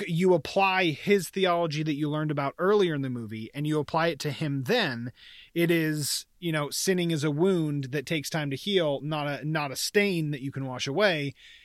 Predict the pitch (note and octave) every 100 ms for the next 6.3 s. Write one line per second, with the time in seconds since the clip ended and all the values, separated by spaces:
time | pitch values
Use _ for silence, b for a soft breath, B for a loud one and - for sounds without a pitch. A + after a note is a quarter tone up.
0 | B - E3 D#3 D3 C#3 - - - G3+
1 | G3 F3+ E3+ D#3+ _ _ - D#3+ - B3+
2 | A3 - - - D#3+ - F3 F3 C#3 D#3
3 | - G#3 F3 D#3 E3 D#3+ E3 E3 C#3+ C#3+
4 | C3 C#3 A#2+ E3 - D3+ B2 A#2 A2+ -
5 | D#3+ F3 D3+ C#3+ D#3+ C3 C#3+ C#3 - A#2+
6 | G#2+ G#2 -